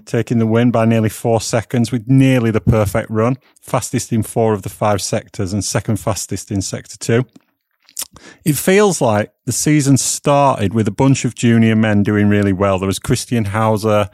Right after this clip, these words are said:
Leo Abela, Henry Kiefer, Bodie Kuhn, and they all got injured or their form dipped. And by the end of the season, we had a completely different set of riders on the podium. We've heard all season how wild the juniors are. Is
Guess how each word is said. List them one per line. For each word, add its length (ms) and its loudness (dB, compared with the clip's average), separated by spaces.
Leo 300 2
Abela, 520 0
Henry 240 -2
Kiefer, 520 -4
Bodie 280 0
Kuhn, 340 0
and 120 -2
they 60 4
all 140 2
got 180 -2
injured 420 2
or 100 2
their 120 0
form 460 0
dipped. 420 -4
And 220 -2
by 140 0
the 120 0
end 160 0
of 60 -2
the 60 -4
season, 360 -2
we 80 0
had 100 -2
a 40 -6
completely 840 -6
different 400 -4
set 220 -6
of 100 -6
riders 360 2
on 120 0
the 60 -2
podium. 500 2
We've 120 -4
heard 200 2
all 160 2
season 420 2
how 220 0
wild 360 2
the 80 -2
juniors 560 2
are. 320 2
Is 340 0